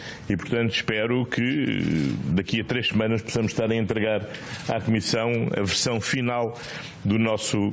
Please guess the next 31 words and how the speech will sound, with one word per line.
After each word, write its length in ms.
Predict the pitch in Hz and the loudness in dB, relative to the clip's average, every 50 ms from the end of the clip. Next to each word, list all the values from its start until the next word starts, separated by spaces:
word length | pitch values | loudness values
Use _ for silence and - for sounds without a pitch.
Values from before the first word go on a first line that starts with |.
| - - | -2 0
do 220 | - 95 87 101 | 0 2 4 4
nosso 400 | 104 101 98 95 - - 98 90 | 4 2 2 0 0 0 0 0
plano. 380 | 85 - 107 104 87 80 73 - - - - - - - - - - - - - - | 0 0 0 0 2 0 0 -2 -4 -6 -6 -6 -4 -4 -6 -6 -6 -8 -8 -4 -2
As 160 | - 180 139 147 | -2 0 0 0
re-, 180 | 160 165 - | 0 0 0
reformas 520 | - - - - 160 160 151 156 156 147 - | -2 -2 -2 0 0 0 0 0 0 0 0
são 160 | - 160 156 | 0 0 0
conhecidas, 720 | 131 135 156 160 - - 151 139 120 127 151 151 - - - - - - - - - - - - - | 0 0 0 0 0 0 0 0 0 0 -2 -2 -4 -8 -12 -12 -16 -16 -16 -16 -16 -16 -16 -8 -4
correspondem 640 | - 110 104 - - - 123 135 135 127 123 123 117 | -2 -2 0 0 0 0 2 2 2 2 2 0 0
essencialmente 680 | 101 - 143 - - - 127 117 123 131 127 107 127 | 0 0 0 0 0 0 0 0 0 0 0 0 0
às 100 | 117 104 | -2 -2
recomendações 720 | - - - 131 135 147 147 131 135 123 - - 143 135 123 | -2 -2 0 2 2 2 2 2 0 0 0 0 0 0 -2
específicas 800 | - - - - 143 139 120 135 131 127 135 131 123 123 - - - - - - - - - - - - - | -2 -4 -2 0 0 0 0 -2 -2 -2 -2 -2 -2 -4 -6 -8 -10 -12 -12 -12 -12 -14 -14 -16 -12 -8 -4
que 160 | - 143 127 | -2 -2 0
constavam 800 | - 131 127 117 - - 143 120 120 101 101 113 113 110 110 - - - - | 0 0 0 0 0 0 0 0 2 2 2 2 4 2 2 0 -2 -2 0
do 340 | 117 98 98 117 123 123 | 2 4 4 6 6 4
exercício 400 | 120 117 101 - 156 143 - 123 | 4 2 2 0 0 0 0 0
do 80 | 113 117 | 0 0
semestre 440 | 110 - 107 117 120 107 - - 110 | 0 0 0 0 0 0 -2 -2 -4
europeu 500 | 101 - - 123 120 120 117 117 110 107 - - - - - - - - | -4 -2 -2 -2 0 2 2 2 0 0 -4 -10 -12 -12 -14 -8 -4 -2
em 80 | 113 | 0
dois 180 | 113 117 123 110 | 0 2 2 2
mil 160 | 107 123 123 120 | 2 2 2 2
e 100 | 117 113 | 0 0
dezanove 680 | 95 87 117 117 127 135 135 127 117 90 92 101 107 | 2 2 2 2 2 0 0 0 0 0 0 2 2
e 100 | 104 107 | 2 0
em 100 | 110 110 | 0 0
dois 200 | 101 104 101 95 | 0 0 0 2
mil 380 | 101 107 107 104 104 98 92 | 0 2 2 2 2 2 2
e 180 | 92 - 101 90 | 2 2 2 2
vinte, 420 | 76 87 110 131 170 202 - - | 2 2 2 0 0 -2 -2 -6